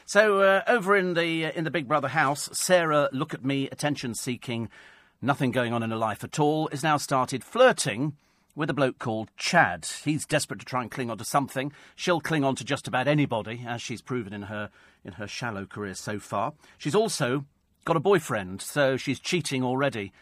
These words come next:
But there again, she'll do anything to try and get some career going. And this is the best of it. She doesn't realise she's being used by some bloke who was thrown out of an American programme.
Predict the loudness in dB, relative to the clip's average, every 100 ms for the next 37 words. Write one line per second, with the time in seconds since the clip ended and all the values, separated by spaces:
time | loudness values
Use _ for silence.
0 | _ _ -8 0 0 2 0 0 0 0
1 | 0 2 2 2 2 2 2 0 0 -2
2 | -6 -2 0 0 -2 -6 -8 -4 -4 -4
3 | -6 -4 -4 -4 -4 -6 -10 -20 -8 -4
4 | -2 -2 -2 -2 -2 -4 -6 -2 -2 -2
5 | 0 2 2 0 -2 -4 0 0 0 -2
6 | -4 -8 -2 -2 -2 -4 -4 -6 -2 -2
7 | 0 -4 -4 -4 -4 -6 -10 -8 -8 -6
8 | -8 -8